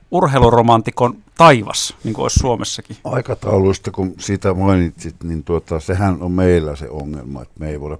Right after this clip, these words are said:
Speaker 2: pakkasessa pelata, eli ei voida sarjaa hirveästi aikaisemmin aloittaa. Sit jos mennään hallipesikseen, niin se taas ei ole se sama asia. Johtuu tietysti siitä, että eihän joka paikkakunnalla ole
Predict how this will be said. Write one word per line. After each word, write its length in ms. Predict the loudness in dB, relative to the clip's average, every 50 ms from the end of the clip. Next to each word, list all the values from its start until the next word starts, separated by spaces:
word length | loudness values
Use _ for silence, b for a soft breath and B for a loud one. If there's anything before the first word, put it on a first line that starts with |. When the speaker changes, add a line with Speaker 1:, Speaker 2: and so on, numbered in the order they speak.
| _ -12
Speaker 2:
pakkasessa 680 | -12 -12 -12 _ -16 -16 -14 -14 -14 -16 -14 -16 -16
pelata, 460 | -14 -10 -10 -8 -8 -8 -10 -10 -12 -14 -14
eli 120 | -12 -12
ei 180 | -10 -10 -10 -10
voida 140 | -10 -10 -10
sarjaa 500 | -8 -2 0 0 0 0 0 -2 -2 0
hirveästi 420 | 0 -2 -2 -2 -4 -6 -6 -4
aikaisemmin 520 | -2 -2 -2 -2 -4 -10 -8 -8 -8 -6
aloittaa. 520 | -4 -4 -4 -4 -4 _ _ _ -10 -10 -10
Sit 120 | -10 _ _ _ _ -14
jos 120 | -14 -8 -4
mennään 300 | -2 0 2 4 6 8
hallipesikseen, 1000 | 10 10 10 8 6 4 2 0 -2 -6 -6 -4 -8 -10 -10 -10 -8 -6 -6 -6
niin 100 | -8 -8
se 140 | -8 -8 -8
taas 340 | _ -8 -8 -8 -8 -10 -10
ei 220 | -10 -8 -10 -10 -14 -20 _ _ b b b b b b b
ole 160 | -6 -6 -6
se 140 | -6 -8 -10
sama 300 | -4 -2 -2 0 0 0
asia. 480 | 2 0 0 -2 -2 -6 -4 -4 -6 -8 _ _ _ -20 -16
Johtuu 400 | -10 -10 -10 -10 -8 -8 -8 -8
tietysti 520 | -6 -4 -4 -4 -4 -6 -8 -16 -14 -14 -14
siitä, 640 | -14 -8 -4 -2 -2 -2 -2 -4 -8 -10 -10 -10 -12 -18 _ _ _
että 240 | _ -10 -10 -10 -10 b b b b b b b b
eihän 280 | -8 -6 -4 -2 0 0
joka 220 | 0 0 0 -4 -4
paikkakunnalla 720 | -4 -4 -6 -6 -10 -14 -12 -10 -10 -8 -8 -6 -6 -6
ole 340 | -6 -6 -6 -6 -8 -10